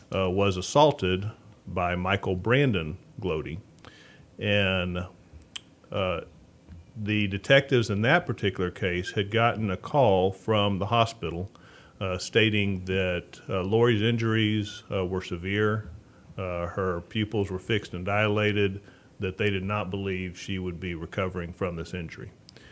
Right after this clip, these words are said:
Uh, so, uh, again, the injury occurred, uh, and I wanna say it was in, uh, April,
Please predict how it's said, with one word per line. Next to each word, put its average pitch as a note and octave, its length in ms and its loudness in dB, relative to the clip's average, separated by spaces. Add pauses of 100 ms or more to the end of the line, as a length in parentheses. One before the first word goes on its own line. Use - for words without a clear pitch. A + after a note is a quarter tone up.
(260)
Uh, F2 360 -2
so, G2 640 2 (480)
uh, G2 260 0
again, A2 380 0
the G2 140 -2
injury D3 380 4
occurred, G#2+ 720 6 (440)
uh, F#2 480 -2 (480)
and G2 160 -4
I F#2+ 40 -2
wanna A2 260 2
say G#2+ 380 4
it G2+ 160 0
was F#2 640 -2
in, F#2 360 -4
uh, E2+ 260 -6
April, A#2+ 640 0